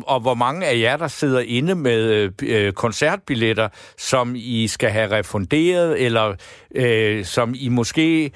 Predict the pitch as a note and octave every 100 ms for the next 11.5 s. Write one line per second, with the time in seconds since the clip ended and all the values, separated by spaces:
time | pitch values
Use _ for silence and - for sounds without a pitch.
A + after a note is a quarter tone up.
0 | - - - A2 G#2+ G#2 G2+ - - A#2+
1 | G2+ C3 G2 A2+ G2+ B2 A2+ A#2 C3 C#3+
2 | D3 G#2+ B2 D3 C3+ A#2 A2 A#2 - A2
3 | B2+ B2 G#2+ F2+ B2 C#3 B2+ A#2 A2+ A#2+
4 | A2+ B2 B2+ C3 C3+ D3+ E3 D#3 G#2 G#2
5 | G2+ - A2 C3 C#3+ - - - - C3
6 | A#2 A#2+ B2 - - - - C3 B2+ B2+
7 | B2+ A#2 A2 G#2+ F#2 _ _ _ _ -
8 | C3 D#3+ D3 E3 F#3+ D3 B2 A#2 B2+ E3+
9 | E3 C#3+ C3 D#3 D#3 D3+ C#3 G#3 F#3 F3+
10 | D3 D3+ C#3+ C3 D3 D3 B2+ D#3 C#3+ -
11 | D3+ E3 - C3+